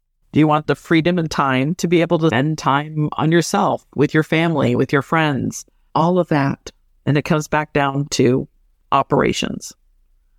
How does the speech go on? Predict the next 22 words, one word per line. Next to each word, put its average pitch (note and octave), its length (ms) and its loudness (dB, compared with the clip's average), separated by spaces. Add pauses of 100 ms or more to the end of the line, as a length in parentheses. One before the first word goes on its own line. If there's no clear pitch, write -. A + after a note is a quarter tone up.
(120)
Operations E3+ 580 -2
is C3 60 -2
the C3+ 40 0
heartbeat F3+ 460 0
of D#3 120 0
your D3 140 2
business. G2 580 -2 (340)
I D#3+ 120 0
will D#3+ 220 2
give D#3+ 180 2
you D#3 80 4
the C#3 140 0
roadmap C#3+ 720 2
of C#3+ 100 -6
getting C#3+ 320 0
out D#3 180 0
of D#3+ 100 0
the D#3 140 4
urgent, A#2 520 0 (420)
saving F3 460 0
your E3+ 120 2
sanity, B2 640 0